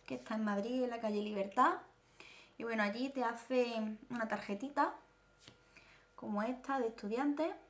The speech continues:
Antes, por lo que se veía aquí atrás, era válida por un año.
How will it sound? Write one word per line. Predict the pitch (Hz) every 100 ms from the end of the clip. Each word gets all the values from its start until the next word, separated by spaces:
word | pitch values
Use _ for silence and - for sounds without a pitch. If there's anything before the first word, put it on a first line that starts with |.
| _ _ - - - -
Antes, | 240 254 269 262
por | - 240
lo | 220
que | 220
se | 208
veía | 208 220
aquí | 233 254
atrás, | 247 247 247
era | 240 233
válida | 233 220 220
por | 220
un | 208 220
año. | 277 277 330